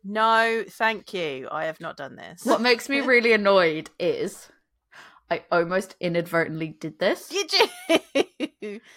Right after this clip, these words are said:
Speaker 2: So, allow me to regale you.
Speaker 1: Please.
Speaker 2: When I went to the British Guild of Beer Writers Awards,
Speaker 1: Yeah.
Speaker 2: <laughs>
Speaker 1: Oh, there was, there were many different ones then,
Speaker 2: the
Speaker 1: I suppose.
Speaker 2: first thing that I had
Speaker 1: Yeah.
Speaker 2: was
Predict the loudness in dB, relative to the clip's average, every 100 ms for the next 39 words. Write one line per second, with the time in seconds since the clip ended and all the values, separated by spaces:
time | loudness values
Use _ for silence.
0 | _ _ 2 8 8 6 -4 -14 -20 _
1 | _ -20 _ _ _ _ -4 6 6 6
2 | 0 -2 -2 -2 0 -2 -2 -6 -8 -8
3 | -8 -6 -10 -12 -8 2 4 4 4 4
4 | 2 0 -2 -10 -6 -6 -4 -6 -4 -8
5 | -8 -8 -6 -4 -6 -8 -8 -6 -8 -10
6 | -10 -12 -4 -2 0 -2 -4 -6 -2 -2
7 | -4 _ _ -8 -2 -2 -2 -6 -8 -8
8 | -6 -6 -8 -10 -14 -16 -14 -14 -10 0
9 | 0 2 8 8 8 2 -2 0 0 2
10 | 2 4 2 2 -2 -2 -4 -6 -18 _
11 | _ _ -14 -14 -16 _ -6 -2 0 -2
12 | -6 -14